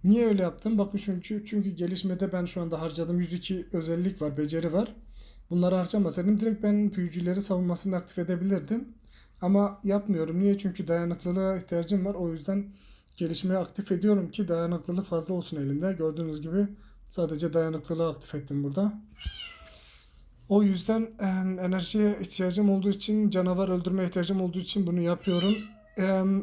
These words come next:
etkinlikleri kaçırmayın. Etkinliklerin hepsine katılın arkadaşlar. Bir saniye, şunu bir halledeyim, hemen geliyorum.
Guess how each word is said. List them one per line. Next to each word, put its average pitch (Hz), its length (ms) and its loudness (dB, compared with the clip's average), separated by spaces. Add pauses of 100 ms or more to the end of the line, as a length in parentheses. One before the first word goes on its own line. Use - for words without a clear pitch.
etkinlikleri 202 640 2
kaçırmayın. 208 480 4
Etkinliklerin 185 600 2
hepsine 196 340 2
katılın 202 400 2
arkadaşlar. 180 720 0 (680)
Bir 233 40 0
saniye, 180 380 0
şunu 202 260 2
bir 208 60 2
halledeyim, 208 440 4
hemen 196 240 4
geliyorum. 196 320 0